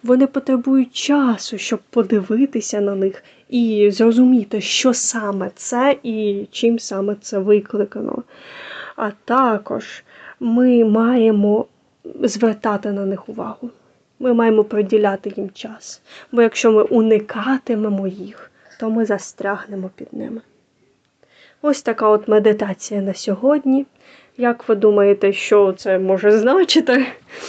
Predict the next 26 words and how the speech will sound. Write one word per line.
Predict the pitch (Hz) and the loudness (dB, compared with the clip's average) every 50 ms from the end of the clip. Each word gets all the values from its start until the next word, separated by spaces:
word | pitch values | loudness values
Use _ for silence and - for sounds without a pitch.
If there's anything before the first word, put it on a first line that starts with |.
| - - _ | -18 -14 _
Що | - - 277 247 | -2 0 0 2
ви | 226 226 | 2 2
думаєте | 220 214 226 214 208 208 208 208 - 208 | 2 4 2 2 2 2 0 0 -2 -4
взагалі | 202 202 214 202 208 214 208 202 | 0 0 -2 -2 0 0 0 0
про | 196 - 208 208 | -2 -2 -8 -10
цю | 208 - 214 196 | -10 -8 -8 -6
медитацію? | 190 190 190 196 196 196 254 277 320 320 311 - - - 247 226 226 240 - _ _ _ _ _ _ _ _ _ _ _ | -6 -4 -4 -4 -4 -2 -2 0 0 -2 -2 -6 -12 -8 -4 -4 -4 -4 -6 _ _ _ _ _ _ _ _ _ _ _
Як | 240 247 247 247 - | -6 -6 -6 -4 -2
на | 262 254 | 0 2
мене, | 254 262 254 233 220 214 202 208 - | 2 4 4 2 2 0 -2 -2 -2
так, | 208 190 180 180 185 - - - | -4 -4 -4 -4 -8 -12 -14 -10
негативні | 240 226 208 208 214 214 220 220 214 226 214 - 220 196 208 196 196 196 | -6 -4 -2 0 2 2 0 0 0 -4 -2 -2 -4 -2 -2 -4 -4 -4
почуття, | 190 _ - 208 202 - - 220 190 - - - 196 190 190 190 | -6 _ -4 -4 -4 -2 -4 -6 -6 -6 -4 -2 0 0 0 2
на | 196 196 | 2 2
них | 196 202 196 196 - - - - | 2 2 0 -2 -4 -12 -6 -2
обов'язково | 220 214 196 226 202 208 196 - - - - 202 196 202 | -2 0 0 2 0 0 -2 -2 -8 -12 -10 -6 -4 -4
потрібно, | 190 196 214 196 - - 202 190 202 202 196 196 - _ - - - - - - - - - - - _ _ _ _ _ _ _ | -6 -6 -10 -12 -8 -8 -6 -2 -2 -2 -2 -4 -8 _ -20 -20 -20 -20 -20 -20 -20 -20 -20 -20 -20 _ _ _ _ _ _ _
ах, | 277 269 269 254 233 226 - - - - - - - - - - - - - - | -2 -2 -2 -2 -4 -6 -10 -10 -12 -14 -14 -16 -14 -14 -12 -12 -12 -10 -6 -6
звертати | 233 208 226 240 233 233 - 247 208 202 - - | -4 0 2 2 0 0 -2 -6 -8 -6 -8 -8
увагу, | 196 185 185 180 - 214 233 294 320 302 285 294 294 294 285 277 - - | -6 -6 -6 -4 0 2 2 4 2 0 2 4 4 4 4 2 -4 -6
обов'язково | - 247 208 226 233 220 226 240 214 - - - - 240 226 220 202 208 208 | -6 -4 0 0 0 2 2 0 -2 -2 -8 -4 0 2 2 4 4 2 0
треба | 202 - 214 214 208 202 196 202 202 202 - _ - - - _ _ _ | 0 -2 -2 0 0 0 2 0 0 -2 -2 _ -20 -20 -20 _ _ _
ни-, | 240 226 226 220 220 - - - - | 0 2 4 4 4 2 0 -4 -6
з | 226 202 - | -6 -2 2
ними | 226 214 202 190 214 | 4 4 4 2 0
працювати. | 202 - - 247 262 262 - - 240 214 220 233 240 247 254 247 - 285 294 302 | -4 -2 2 2 2 0 0 -6 -6 -2 0 0 0 0 0 -2 -2 -2 -2 -2